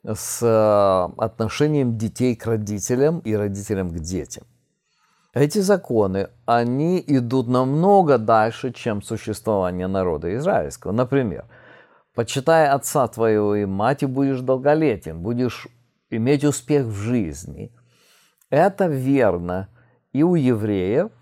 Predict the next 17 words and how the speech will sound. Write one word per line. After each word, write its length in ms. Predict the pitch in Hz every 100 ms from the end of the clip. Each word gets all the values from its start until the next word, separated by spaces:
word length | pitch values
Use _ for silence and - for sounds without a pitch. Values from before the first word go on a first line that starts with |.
| _ _ _ _ _ _ _ -
и 100 | 156
у 80 |
людей, 320 | 165 156 175 160
которые 360 | 139 147 139
совершенно 1000 | 127 196 214 185 - 180 160 160 160 160
далеки 680 | 151 151 165 170 - 180 127
от 200 | 90 87
еврейского, 1000 | 95 92 98 95 95 - 98 98 95 92
м, 420 | 87 101 78 76
общества. 1080 | - - 151 156 - 110 - 104 98 95 90 _ - _ _
Везде, 720 | 104 131 147 123 123 139 107
где 540 | 95 113 110 117 131 -
есть 500 | 107 113 131 - -
уважение 680 | 101 104 104 120 104 87
к 60 | 82
старшему 520 | - 101 92 - 90
поколению, 760 | 92 104 135 165 220 233 196